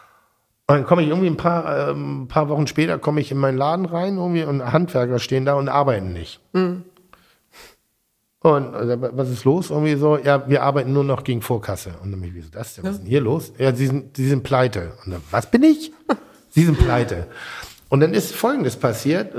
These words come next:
Speaker 1: durch diese ewige Abschreiberei,
Speaker 2: Mhm.
Speaker 1: ist wie stille Post, ne?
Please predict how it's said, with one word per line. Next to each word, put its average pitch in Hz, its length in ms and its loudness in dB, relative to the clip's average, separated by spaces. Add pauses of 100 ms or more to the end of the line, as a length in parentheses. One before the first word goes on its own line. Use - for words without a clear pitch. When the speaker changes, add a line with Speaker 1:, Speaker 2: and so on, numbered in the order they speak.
(120)
Speaker 1:
durch 160 220 2
diese 147 460 2 (960)
ewige 170 460 2
Abschreiberei, 151 1120 2 (240)
Speaker 2:
Mhm. 202 380 0
Speaker 1:
ist 123 140 0
wie 202 140 2
stille 220 260 2
Post, - 500 0
ne? 220 200 2